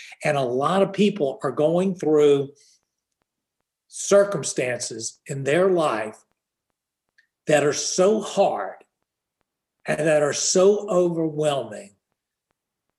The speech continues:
that survival is incredible victory. You know, f-, forget looking good on the outside, you know, just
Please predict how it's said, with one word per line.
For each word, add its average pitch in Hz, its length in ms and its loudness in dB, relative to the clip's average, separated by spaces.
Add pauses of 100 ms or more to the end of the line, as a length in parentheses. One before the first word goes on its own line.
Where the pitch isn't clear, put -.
(140)
that 135 340 -6
survival 135 1040 -4
is 110 160 -8
incredible 117 760 -4
victory. - 600 -14 (800)
You 135 100 -10
know, 123 380 -6 (540)
f-, 165 120 -12
forget 214 640 2
looking 151 400 0
good 131 240 -2
on 123 200 -8
the 120 180 -2
outside, 131 840 -4 (720)
you 160 100 -2
know, 160 400 2 (460)
just - 480 0